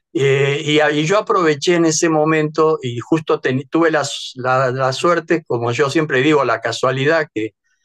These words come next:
que es un ser superior, ¿no? Disfrazado de incógnito, que apareció un libro de Van der Kolk, que Van der Kolk fue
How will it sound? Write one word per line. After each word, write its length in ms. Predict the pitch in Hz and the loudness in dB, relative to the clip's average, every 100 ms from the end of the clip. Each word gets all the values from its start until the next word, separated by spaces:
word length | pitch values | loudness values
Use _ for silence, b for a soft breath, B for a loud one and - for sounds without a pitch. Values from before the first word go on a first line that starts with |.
| _ _ _ | _ _ _
que 140 | 135 | 0
es 180 | 147 143 135 | 0 -2 -2
un 180 | 127 | 0
ser 240 | 127 160 151 | 0 -2 -2
superior, 720 | 151 131 127 131 156 151 147 | -2 0 0 2 2 2 -2
¿no? 220 | 117 143 143 | -4 -2 -2
Disfrazado 600 | 127 - 110 151 151 131 | -2 -4 -2 2 2 2
de 100 | 131 | 0
incógnito, 640 | 127 143 147 151 151 143 | 2 0 0 0 0 -2
que 100 | 117 | -2
apareció 500 | 113 120 117 - 156 | -2 -2 -2 0 2
un 120 | 160 | 2
libro 500 | 156 165 156 160 165 _ _ b b | 4 4 4 2 0 _ _ b b
de 340 | 117 117 127 123 | -2 2 2 2
Van 160 | 135 131 | -2 -2
der 180 | 135 | -4
Kolk, 380 | 131 226 185 120 | 0 0 2 0
que 120 | - 110 | 0 0
Van 220 | 127 127 | 2 0
der 180 | 127 131 | -4 -2
Kolk 280 | 160 165 | 0 0
fue 540 | 165 160 147 147 147 | 0 2 4 6 4